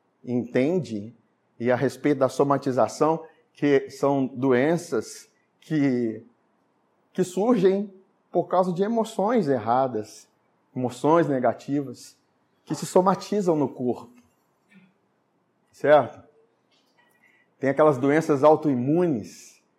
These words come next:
que ela não tem, não tem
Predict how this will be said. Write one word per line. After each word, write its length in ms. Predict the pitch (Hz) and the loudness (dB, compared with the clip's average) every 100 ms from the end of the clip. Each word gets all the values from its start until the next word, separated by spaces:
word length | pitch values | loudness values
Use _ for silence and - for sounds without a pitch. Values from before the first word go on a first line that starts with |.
| _ _ _ _ _ | _ _ _ _ _
que 640 | _ 139 139 123 - - _ _ _ _ - | _ 0 2 2 -2 -12 _ _ _ _ 0
ela 580 | 123 135 147 139 127 - _ _ | 2 6 6 6 2 -4 _ _
não 200 | 143 165 | -2 -2
tem, 640 | 175 190 214 202 156 143 - | 0 0 2 0 -2 -4 -6
não 160 | 147 156 | -2 -2
tem 680 | 156 170 190 190 180 160 | 0 0 2 0 0 -2